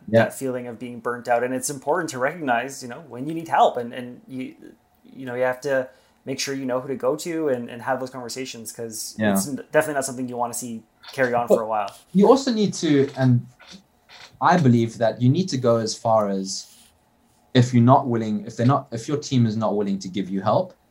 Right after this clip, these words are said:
Speaker 1: then reassess what you're doing there.
Speaker 2: Right.
Speaker 1: And that's not an, it's easier said than done, but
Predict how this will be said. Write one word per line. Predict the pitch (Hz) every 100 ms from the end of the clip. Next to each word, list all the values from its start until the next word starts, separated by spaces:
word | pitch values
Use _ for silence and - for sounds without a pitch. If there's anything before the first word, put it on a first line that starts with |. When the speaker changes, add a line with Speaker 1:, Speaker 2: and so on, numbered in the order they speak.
| _ _ -
Speaker 1:
then | 202
reassess | 202 202 196 - - -
what | 90
you're | 92
doing | 90 85 85
there. | - 120 _ - _ _
Speaker 2:
Right. | 117
Speaker 1:
And | 110
that's | 123 123
not | 123 135
an, | 127 110 -
it's | 117
easier | 165 147 123
said | 120 127 101
than | 104 98
done, | 104 90 117 - _ _ _ _ -
but | 113 104 104 101